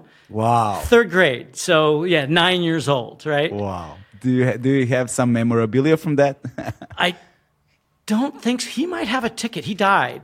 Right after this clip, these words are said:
Speaker 2: but
Speaker 1: Yeah.
Speaker 2: I think he might have it, you know, in a, in a, in a locked away in chest. But
Speaker 1: Especially if it's a first
Speaker 2: that
Speaker 1: concert.
Speaker 2: Yeah, that was my first concert,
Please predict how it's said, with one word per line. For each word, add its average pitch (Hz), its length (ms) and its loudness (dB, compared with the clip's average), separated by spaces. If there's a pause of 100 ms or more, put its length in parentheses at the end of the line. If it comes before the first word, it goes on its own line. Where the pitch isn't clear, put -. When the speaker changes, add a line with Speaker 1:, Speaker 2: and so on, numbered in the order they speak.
Speaker 2:
but 165 160 0
Speaker 1:
Yeah. 180 80 0
Speaker 2:
I 175 60 2
think 220 160 -2
he 226 120 -4
might 233 220 2
have 202 260 2
it, 160 180 -6
you 170 120 -2
know, 160 160 0
in 165 80 -2
a, 160 60 -2
in 160 200 -6
a, 151 40 -8 (120)
in 160 60 -2
a 147 140 -4
locked 160 240 -2
away 170 120 -2
in 147 60 -4
chest. - 240 -6
But 165 80 -2
Speaker 1:
Especially 143 340 2
if 139 80 -2
it's 165 120 -2
a 170 40 0
first 240 260 6
Speaker 2:
that 269 40 -6
Speaker 1:
concert. 123 480 0 (720)
Speaker 2:
Yeah, 156 220 4
that 208 180 4
was 196 120 2
my 185 320 4
first 196 240 -4
concert, 147 580 -2